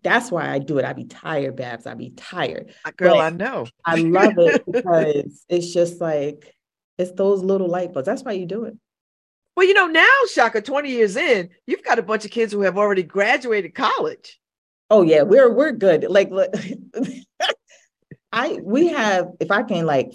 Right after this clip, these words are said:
Speaker 1: flex, as they say, for a
Speaker 2: Yes,
Speaker 1: moment,
Speaker 2: you
Speaker 1: like,
Speaker 2: can.
Speaker 1: we have, <laughs> I have kids who work for Google.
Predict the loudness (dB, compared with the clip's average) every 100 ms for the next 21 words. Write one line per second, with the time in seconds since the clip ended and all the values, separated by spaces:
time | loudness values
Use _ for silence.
0 | -4 0 0 -2 -6 -2 0 0 0 -2
1 | -4 -6 -14 _ _ _ 0 6 6 4
2 | -2 -6 0 0 0 -2 -2 -2 0 -2
3 | -6 -18 _ -2 -2 -12 -14 -16 -12 -6
4 | 0 0 -2 -2 -2 0 -2 -2 -4 0
5 | 0 2 0 -2 -8 -16